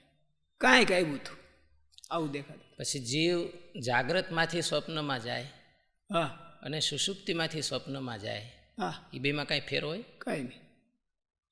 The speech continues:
Speaker 1: આ આમ જાતી વખતે ન્યા ઊભો રહ્યો, ઓલો આવતી વખતે ઊભો રહ્યો.
Speaker 2: એટલે બેયના અવસ્થા સેમ હોય?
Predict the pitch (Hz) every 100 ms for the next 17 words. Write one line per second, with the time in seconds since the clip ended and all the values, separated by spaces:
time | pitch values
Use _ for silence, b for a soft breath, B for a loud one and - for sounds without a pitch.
0 | _ _ _ _ _ _ _ _ _ _
1 | - 208 208 190 185 143 160 - - 277
2 | 262 262 240 202 196 185 170 143 151 139
3 | 135 135 - - - 185 - - 254 -
4 | 175 139 127 123 117 110 123 - - -
5 | _ _ _ _ _ 120 123 127 127 127
6 | 123 120 110 - - 135 127 - 127 123
7 | - - 135 135 139